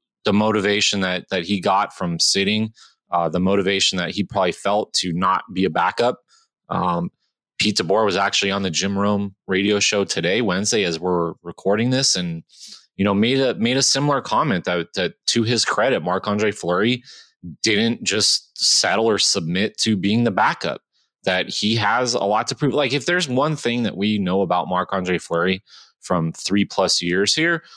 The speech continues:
of covering him and seeing, you know, seeing him with the Knights is how just flipping competitive the guy is in everything.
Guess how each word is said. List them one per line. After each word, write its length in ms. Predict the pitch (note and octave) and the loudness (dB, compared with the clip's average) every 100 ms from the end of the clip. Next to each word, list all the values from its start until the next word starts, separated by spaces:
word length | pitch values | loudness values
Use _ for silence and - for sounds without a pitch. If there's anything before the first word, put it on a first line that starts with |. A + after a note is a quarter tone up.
| - | -6
of 160 | G2 F#2+ | -4 0
covering 340 | C#3 D3 D#3+ | 0 0 2
him 240 | D3+ D3 B2 | 0 2 2
and 100 | G2+ | 2
seeing, 320 | - A#2+ A2+ A2 _ | 0 -2 -4 -10 _
you 180 | G#2+ G2+ | -4 0
know, 180 | F#2+ F#2+ - | 2 2 0
seeing 260 | - A2 | 0 2
him 200 | A#2 A#2+ | 2 2
with 100 | A2 | 0
the 80 | - | 0
Knights 300 | E2+ F#2 F#2 | -2 -2 -2
is 80 | - | -4
how 360 | - - B2+ A2+ | -4 -2 0 2
just 400 | F2 - - - - - - | 0 -2 -4 -14 -20 -20 -12
flipping 500 | - B2+ F#3 F#3+ B2 | -2 2 2 2 -2
competitive 760 | - E2 - - D#3+ D3 E2 | -4 -8 -4 0 2 2 -2
the 80 | E2 | -2
guy 260 | D#2+ D#2+ E2 | 0 0 0
is 340 | D#2+ - - - - | -2 -2 -4 -4 -4
in 180 | A2 A2 _ - | -2 -2 _ 0
everything. 640 | D3 F#3 C#3 E2+ - - | 2 2 0 -2 -10 -20